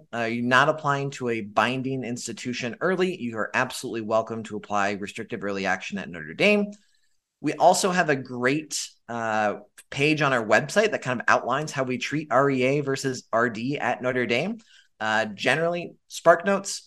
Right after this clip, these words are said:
we want to see your strongest application whenever you are ready to submit it. If you need an extra couple months, apply regular decision. We do not here at Notre Dame, uh, give extra weight to students who apply early. We want to see your strongest application and know that for many reasons,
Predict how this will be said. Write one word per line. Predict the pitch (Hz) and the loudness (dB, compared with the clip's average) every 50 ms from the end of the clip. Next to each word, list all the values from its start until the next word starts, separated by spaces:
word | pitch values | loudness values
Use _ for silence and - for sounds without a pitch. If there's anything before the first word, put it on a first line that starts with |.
| _ - | _ -8
we | 127 143 180 | -4 -2 0
want | 196 185 180 170 - | 2 2 2 0 0
to | 165 | -2
see | 151 - 156 | -4 -2 0
your | 156 147 143 | 0 0 0
strongest | 143 - 147 135 139 135 139 143 - | 0 2 2 2 2 2 -2 0 2
application | 135 131 - 127 123 - - 143 147 143 - 190 180 | 2 2 0 -2 -8 -6 -4 -4 -4 -2 -4 -4 -6
whenever | 175 - 104 107 117 107 117 127 131 139 156 151 151 | -6 -6 -4 -2 -2 0 0 0 0 0 0 0 0
you | 143 123 123 123 | -2 -4 -2 -2
are | 123 113 107 | -2 0 0
ready | 104 107 110 120 117 | 0 0 0 -2 -4
to | 113 - | -6 -6
submit | - 117 110 107 85 - | -8 -8 -6 -6 -6 -8
it. | 64 - _ _ _ - | -8 -10 _ _ _ -18
If | 107 104 107 | -14 -10 -8
you | 110 | -6
need | 107 127 147 143 | -4 -2 2 2
an | 160 151 | 4 4
extra | 151 147 - - 147 | 2 2 -2 -6 -8
couple | - 151 135 139 127 | -6 -6 -4 -2 0
months, | 135 143 170 185 - - - - - _ _ _ _ _ - | 2 2 2 2 0 -6 -10 -10 -12 _ _ _ _ _ -14
apply | - - - 120 123 135 | -12 -2 4 6 6 6
regular | 131 139 135 127 139 135 131 | 6 4 2 2 0 -2 -2
decision. | 131 131 - - 135 120 127 131 131 120 | -2 -4 -2 -4 -4 -4 -4 -6 -6 -6
We | 113 110 | -6 -8
do | 107 - - - 135 143 | -10 -8 -6 -6 -4 -2
not | 143 135 127 127 123 98 | 0 2 2 2 2 0
here | 104 117 117 117 | -2 -4 -2 -2
at | 107 | -2
Notre | 101 107 107 107 110 | -2 -2 -2 -2 -2
Dame, | 104 104 104 104 101 101 101 - - _ _ _ _ _ - | -2 0 0 0 0 -2 -6 -10 -14 _ _ _ _ _ -12
uh, | - 101 101 | -10 -8 -6
give | 92 117 110 - | -4 -6 -4 0
extra | - 117 117 - - - 117 | 0 -2 0 -2 -6 -8 -6
weight | 110 110 110 107 - | -4 -4 -4 -6 -6
to | - - | -10 -10
students | - - - 110 104 104 98 | -10 -10 -8 -6 -6 -6 -6
who | - 107 107 | -6 -6 -8
apply | 95 - - - 87 87 - - _ - | -8 -8 -8 -6 -6 -6 -6 -4 _ 4
early. | 202 208 196 196 196 185 | 4 4 4 2 0 -2
We | 156 - 135 143 156 | -4 -4 -2 -2 -2
want | 143 143 139 135 | -2 -2 -4 -4
to | 135 | -6
see | 127 - 127 120 | -10 -8 -8 -6
your | 113 107 104 95 | -6 -6 -6 -6
strongest | - - 123 127 131 127 123 - | -4 -2 -2 -2 -2 -4 -6 -2
application | - 120 117 - 117 - - 120 117 110 - 120 117 | -2 -2 -2 -2 -6 -10 -8 -8 -8 -6 -8 -8 -6
and | 107 104 101 101 | -6 -6 -4 -4
know | 104 107 110 107 | -4 -4 -4 -6
that | 104 92 - | -6 -8 -8
for | 104 101 | -8 -6
many | 101 113 120 127 123 120 | -2 -2 0 0 -2 -4
reasons, | 113 113 113 110 113 113 110 110 110 | -6 -6 -8 -8 -8 -8 -8 -8 -10